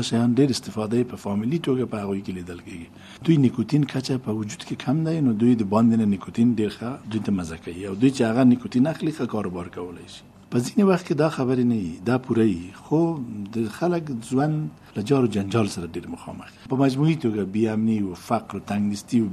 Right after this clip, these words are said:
بیکاري و، دا خبرې. چې دا خبرې خلک پریشانوي او دوی داسې فکر کوي چې د دوی د پریشانۍ لپاره سګریټ، آ، دوی آرام کوي.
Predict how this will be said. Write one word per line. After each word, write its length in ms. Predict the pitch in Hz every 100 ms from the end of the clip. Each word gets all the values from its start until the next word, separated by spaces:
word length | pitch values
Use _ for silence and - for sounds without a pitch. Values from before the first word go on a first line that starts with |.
| 95
بیکاري 420 | 98 - 104 107
و، 80 | 95 95
دا 40 | 92
خبرې. 300 | 87 92 - - - - - -
چې 80 | - 123
دا 60 | 165
خبرې 400 | 156 165 165 143 -
خلک 200 | 139 135
پریشانوي 580 | - 101 101 113 120 185 202
او 20 | 143
دوی 200 | 147 190 196
داسې 180 | 185 -
فکر 180 | 170 170 170
کوي 160 | 165 160
چې 80 | 156 131
د 140 | 123
دوی 100 | 143 135
د 80 | 127
پریشانۍ 400 | 117 113 120 135 127
لپاره 300 | 127 123 120
سګریټ، 280 | 113 110 113 120
آ، 20 | 113 107
دوی 100 | 107 95
آرام 240 | 90 90
کوي. 80 | -